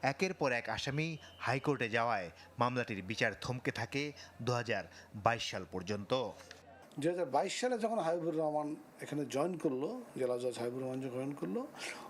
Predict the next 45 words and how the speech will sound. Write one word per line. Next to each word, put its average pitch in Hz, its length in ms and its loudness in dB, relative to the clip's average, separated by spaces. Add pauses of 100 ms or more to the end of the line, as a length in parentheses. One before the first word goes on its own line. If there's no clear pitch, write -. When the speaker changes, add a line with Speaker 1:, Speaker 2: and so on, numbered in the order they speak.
(120)
Speaker 2:
উনি 202 200 2
তখন, 214 320 2
তখনও 214 440 4
কিন্তু 202 300 2
স্টে - 200 2
অর্ডার 143 260 4
ছিল। 131 280 0 (2000)
স্টে - 200 0
অর্ডার 190 180 2
থাকার 190 320 0
পরে 190 220 0
উনি 175 180 0
বলছে 156 340 -2
যে, 151 80 -2
"ঠিক 156 200 -2
আছে, 131 400 -2
একজন 156 340 0
দুজন 180 380 0
স্টে - 180 -2
অর্ডারের 147 240 0
জন্য 135 260 -2
মামলা 120 380 -2
আমি, 110 240 -4 (100)
পিপি 131 180 -6
সাহেব, 160 200 0
আপনি 139 220 -2
যদি 143 180 0
আগান, 175 360 2 (540)
তাহলে 131 200 4
আমি 127 180 -2
মামলা 120 240 -2
সাক্ষী 120 320 -6
নেব।" 117 80 -2
আমি 117 80 -4
বলি, 117 80 -6
"স্যার, 123 180 -4
আমি 113 200 -4 (120)
রেডি।" 101 180 -6 (680)
তখন 160 240 2
আমি 185 160 2
বাদী 139 200 2
সাক্ষী 139 280 -2
থেকে 127 220 -4
শুরু 135 240 -2
করলাম। 104 380 -6